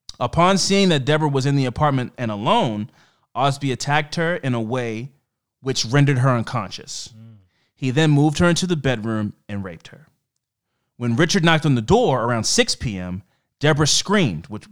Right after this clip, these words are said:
Speaker 1: probably woke her up. She was probably, or she'd maybe been playing, knocked out, pretending hopefully he
Speaker 2: Yeah.
Speaker 1: would leave.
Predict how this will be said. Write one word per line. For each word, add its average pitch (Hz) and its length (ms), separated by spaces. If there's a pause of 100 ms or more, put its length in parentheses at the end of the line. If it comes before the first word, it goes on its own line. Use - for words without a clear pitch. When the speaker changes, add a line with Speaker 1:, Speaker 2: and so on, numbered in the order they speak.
(220)
Speaker 1:
probably 120 220
woke 120 240
her 117 100
up. 110 100
She 107 100
was 101 60
probably, 113 280
or 107 80
she'd 113 180
maybe 120 220
been 107 320
playing, 131 500
knocked 131 300
out, 131 260
pretending 127 440
hopefully 120 320
he 117 80
Speaker 2:
Yeah. 107 160
Speaker 1:
would 120 80
leave. 143 240